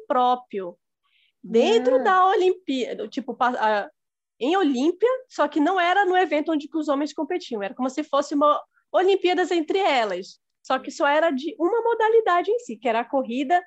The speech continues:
Speaker 1: de trinta metros, e é, que era o, era, como é que era o jo-,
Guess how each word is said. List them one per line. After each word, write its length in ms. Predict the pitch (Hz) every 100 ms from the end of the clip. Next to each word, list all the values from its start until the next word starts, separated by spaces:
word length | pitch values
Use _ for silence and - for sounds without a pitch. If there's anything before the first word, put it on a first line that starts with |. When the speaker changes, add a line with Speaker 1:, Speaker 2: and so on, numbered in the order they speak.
| _ _ _ -
Speaker 1:
de 800 | 233 262 269 262 254 240 226 _ _ -
trinta 340 | 294 302 320
metros, 480 | 262 226 294 - - _ _
e 140 | 311 311
é, 200 | 277 233
que 120 | -
era 300 | 233 220 - -
o, 200 | 202 196 180 180
era, 380 | 185 190 190 175
como 160 | -
é 60 | 220
que 80 | 233
era 60 | 214
o 20 |
jo-, 140 | 247